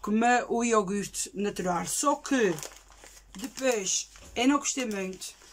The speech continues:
e o Fernando gostou. E então ele agora é que come. Isso dura-lhe para um mês e tal.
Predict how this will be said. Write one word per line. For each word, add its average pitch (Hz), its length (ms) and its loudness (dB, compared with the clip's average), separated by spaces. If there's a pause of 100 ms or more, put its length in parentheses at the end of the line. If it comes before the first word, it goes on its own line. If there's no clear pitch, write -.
(220)
e 233 120 -4
o 247 80 -2
Fernando 262 420 0
gostou. 214 480 0 (400)
E 240 100 -8
então 240 400 2 (140)
ele 233 120 2
agora 233 340 4
é 220 40 0
que - 180 -12
come. 220 280 4
Isso - 120 -4
dura-lhe 247 260 2
para 214 180 -2
um 208 100 4
mês 196 220 0
e 185 100 -8
tal. 214 300 -2